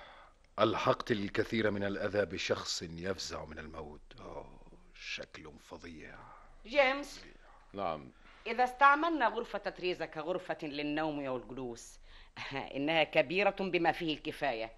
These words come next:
Speaker 2: لن يكون علينا أن ننقلك.
Speaker 3: آه، لا أشعر اليوم باهتمام بالمكان الذي أنام فيه.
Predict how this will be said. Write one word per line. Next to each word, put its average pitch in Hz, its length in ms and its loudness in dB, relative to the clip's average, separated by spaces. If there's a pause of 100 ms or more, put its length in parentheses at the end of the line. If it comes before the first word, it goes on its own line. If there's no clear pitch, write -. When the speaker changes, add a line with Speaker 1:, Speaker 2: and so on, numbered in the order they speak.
(460)
Speaker 2:
لن 285 340 4
يكون 294 480 4
علينا 269 500 6
أن 220 240 2
ننقلك. 202 640 2 (420)
Speaker 3:
آه، 95 460 0 (880)
لا 98 300 0
أشعر 113 340 2
اليوم 120 420 4
باهتمام 113 800 2
بالمكان 104 720 2
الذي 95 460 0
أنام 98 280 -2
فيه. 110 340 -8